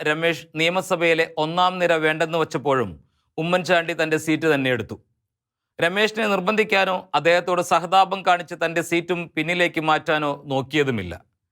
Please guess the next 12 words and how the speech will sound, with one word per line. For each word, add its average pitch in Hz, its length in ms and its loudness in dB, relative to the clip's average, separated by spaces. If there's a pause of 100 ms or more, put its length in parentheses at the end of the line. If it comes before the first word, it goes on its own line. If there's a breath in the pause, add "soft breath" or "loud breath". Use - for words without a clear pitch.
(500)
പണ്ട് 170 180 0
വയലാർ 185 420 4
രവിയുടെ 190 320 0
വകുപ്പ് 175 380 0
മാറ്റിയ 180 520 0
കരുണാകരനോടുള്ള 175 800 2
പ്രതിഷേധമായി 156 840 -2 (340)
മുന്നണി 185 320 0
കൺവീനർ 180 460 0
പദവി 165 340 -2
രാജിവെച്ചവനാണ് 151 920 0 (100)
ഉമ്മൻചാണ്ടി. 139 580 -2